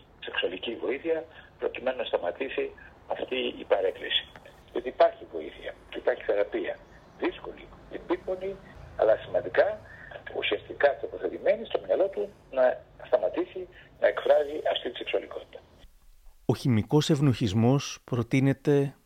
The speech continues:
Speaker 2: πολλές φορές ως κάποιο είδους λύση.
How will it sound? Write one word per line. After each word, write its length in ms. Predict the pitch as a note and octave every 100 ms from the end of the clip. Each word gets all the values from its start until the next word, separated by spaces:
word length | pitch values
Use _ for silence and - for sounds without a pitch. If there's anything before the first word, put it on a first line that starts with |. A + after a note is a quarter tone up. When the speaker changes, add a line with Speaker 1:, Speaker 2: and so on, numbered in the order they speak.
| - _ -
Speaker 2:
πολλές 300 | - B2 B2+
φορές 640 | - G#2 G2 A#2+ - - _ _ _
ως 240 | - B2+ -
κάποιο 360 | C#3 - C#3+
είδους 300 | C3 B2 A#2
λύση. 440 | B2 B2+ A2 -